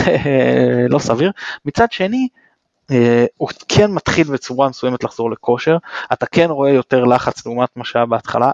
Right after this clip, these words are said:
אתה כן רואה שהוא השחקן הכי מסוכן אצלנו, עם הכל, התנועה שלו עדיין גורמת להגנה לקרוס, ראינו את זה גם בפנדל, ראינו את זה גם במצב שהוא הגיע אחד על אחד, שבעצם זה שניהם מצבים של אחד על אחד, אז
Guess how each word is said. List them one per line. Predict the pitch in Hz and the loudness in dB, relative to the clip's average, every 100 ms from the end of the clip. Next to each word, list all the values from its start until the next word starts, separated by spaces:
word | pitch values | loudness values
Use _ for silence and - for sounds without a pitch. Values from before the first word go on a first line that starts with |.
| - | -2
אתה | 131 | -6
כן | - 139 | -2 -2
רואה | 139 131 | -2 -2
שהוא | 127 | -2
השחקן | 113 - - 120 | 0 -2 -2 -2
הכי | 110 123 | -2 -4
מסוכן | 120 - - 123 120 | -4 -6 -4 -2 -2
אצלנו, | - 123 113 110 _ - - | -4 -4 -4 -8 _ -10 -2
עם | 117 | -2
הכל, | - 139 135 - | 0 0 0 -2
התנועה | - 131 127 139 | -6 -2 0 0
שלו | - 120 107 _ _ _ - | 0 -2 -4 _ _ _ -6
עדיין | 117 139 143 | 4 4 4
גורמת | 139 135 139 131 | 0 0 0 2
להגנה | 123 120 123 123 | 2 4 2 2
לקרוס, | 120 - 143 143 - - - - - | 0 -4 -2 -2 -4 -18 -20 -18 -2
ראינו | 120 123 | 0 0
את | 117 | 0
זה | 117 | 0
גם | 117 143 151 | 2 0 0
בפנדל, | 143 156 147 147 147 - 135 | -2 -2 0 0 0 -4 0
ראינו | 120 120 | 0 0
את | 120 | -2
זה | 120 | 0
גם | 131 | 2
במצב | 147 147 - 147 | 0 -2 0 0
שהוא | - 143 | -2 -4
הגיע | 139 139 | 0 2
אחד | - 143 | 0 -2
על | 139 | -4
אחד, | - 143 139 _ _ _ | 0 -2 -2 _ _ _
שבעצם | 120 120 127 - 127 | -4 0 2 2 0
זה | 123 | -4
שניהם | 127 147 | 0 0
מצבים | 151 - 117 127 | 2 0 -2 -4
של | 123 | -4
אחד | 120 123 | 0 0
על | 120 | 0
אחד, | - 113 | -2 -4
אז | 107 | -6